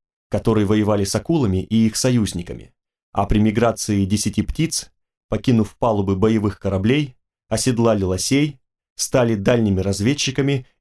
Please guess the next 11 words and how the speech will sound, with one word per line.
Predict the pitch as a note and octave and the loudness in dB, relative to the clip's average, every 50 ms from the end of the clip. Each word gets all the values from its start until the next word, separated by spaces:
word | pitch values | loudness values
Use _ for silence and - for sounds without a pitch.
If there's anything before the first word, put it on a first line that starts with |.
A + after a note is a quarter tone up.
| _ | _
и | - E3+ - | -4 -4 -2
честно | - - - C#3+ D#3 D3+ - E3 | -2 0 0 0 0 0 -2 -4
выполняли | D3 C3+ - A2+ G#2+ G#2+ A2 A2 A2 A2 | -4 -2 0 0 2 2 2 2 2 0
приказы | - G2 G#2 - G2+ G2 G2+ A2+ | -2 -4 -4 -2 -2 0 0 0
своего | G#2+ - - G#2 G2+ F#2+ F2+ E2+ F2+ F2+ F#2+ G#2 - _ _ _ | -2 -2 0 0 2 2 0 0 0 -2 -2 -4 -6 _ _ _
командира. | - - G2 G2 G#2 G#2+ F#2+ G2 F#2+ F2+ - C#2+ - _ _ _ _ _ _ _ _ _ _ _ _ _ _ _ | -2 0 2 2 2 2 2 0 -2 -2 -4 -8 -18 _ _ _ _ _ _ _ _ _ _ _ _ _ _ _
Так | - A#2 A2+ | -6 -4 -4
что | - - - A#2 A2 | -4 -2 0 0 0
здесь | G#2+ G2 G2+ A#2 B2+ B2 - | 0 0 0 0 0 0 -2
и | G2 | -6
сейчас, | - A2 - - F#3 F#3+ - - - - - | -6 -6 -4 -2 -2 -2 -2 -4 -8 -14 -18